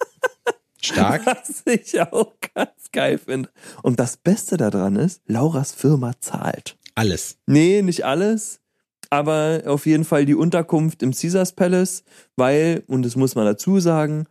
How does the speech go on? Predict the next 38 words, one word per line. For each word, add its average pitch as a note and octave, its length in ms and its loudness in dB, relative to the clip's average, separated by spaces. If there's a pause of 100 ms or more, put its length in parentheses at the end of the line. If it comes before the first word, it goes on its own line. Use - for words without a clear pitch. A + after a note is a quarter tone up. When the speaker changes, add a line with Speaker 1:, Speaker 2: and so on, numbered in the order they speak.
Speaker 2:
ähm, C#3 400 0 (340)
das C3 280 -4
wird, F3 480 2
das, C3+ 180 -8
wir C#3+ 120 4
müssen F#3 280 4
ein D#3+ 40 2
bisschen D3 280 0
was B2 180 0
kombinieren. G#2 760 -2
So, A2 120 0
ne? D3+ 200 4
Also B2 200 0
dieser A#2+ 240 2
ganze B2+ 360 -2
U-S-A-Trip B2+ 880 0
ist C3 120 -2
auch A#2 140 0
aus A#2 200 -2
der, G#2 340 2
na, B2 320 0
wir C3+ 80 4
haben D3+ 100 0
aus C3+ 160 -2
der B2+ 140 0
Not D3 300 4
eine B2 140 -2
Tugend G#3 380 2
gemacht. E3 500 -2 (100)
Ähm, C3+ 440 0
Laura D3+ 340 2
soll C#3 640 2
das C3+ 400 -2
Headquarter C#3 680 0
in A#2 100 -2
San A#2 220 0
Francisco G3 520 0
besuchen E3+ 680 0